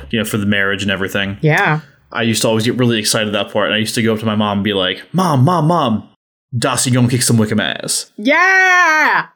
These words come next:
Speaker 1: So that fanfic spoke to me personally on a very deep level.
Speaker 2: Yay. And thank you, as always, to David Waters for suggesting the brilliant and beautiful world of Pride and Pinfalls.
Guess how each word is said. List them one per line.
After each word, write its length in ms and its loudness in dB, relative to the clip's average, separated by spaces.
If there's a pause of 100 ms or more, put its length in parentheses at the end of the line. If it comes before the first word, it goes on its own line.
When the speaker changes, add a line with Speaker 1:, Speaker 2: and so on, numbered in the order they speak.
(120)
Speaker 1:
So 580 -2
that 400 -4
fanfic 500 -2
spoke 240 0
to 80 -4
me 160 2
personally 520 0
on 60 4
a 60 0
very 180 0
deep 220 0
level. 400 -2
Speaker 2:
Yay. 440 2
And 200 0
thank 200 2
you, 160 2
as 240 0
always, 480 -2
to 140 -2
David 340 2
Waters 400 2
for 140 0
suggesting 560 0
the 80 4
brilliant 480 2
and 160 2
beautiful 400 2
world 380 2
of 160 -2
Pride 240 -2
and 100 -10
Pinfalls. 540 -2